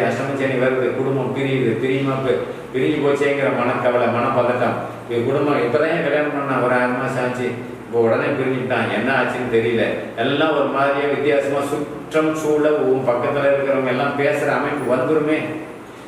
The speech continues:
இப்ப நடந்துகிட்டு இருக்கு. ஏற்கனவே முப்பது வருஷத்துக்கு முன்ன கல்யாணம் ஆனவனுக்கே குடும்பம் பிரிஞ்சு இப்ப கல்யாணம் பண்ணிட்டு இருக்கிறீங்களே. அப்போ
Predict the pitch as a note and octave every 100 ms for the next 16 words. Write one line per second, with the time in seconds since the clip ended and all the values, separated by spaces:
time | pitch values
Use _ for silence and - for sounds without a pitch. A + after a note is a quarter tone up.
0 | - G2 A2+ D#3+ D#3 C#3 D3+ E3+ D#3+ C#3+
1 | C#3+ D3 C3+ - A2+ - - C3+ - E3
2 | E3 E3 E3 F3 E3 D#3 D#3 D#3+ D#3+ D#3+
3 | D#3+ D#3+ F#3+ D#3+ F3 E3+ D#3+ D#3+ E3 D#3+
4 | D#3 C#3+ - D3+ D#3 D#3 D#3 D3 C#3+ C#3
5 | C#3+ D#3+ C#3 - - - B2 B2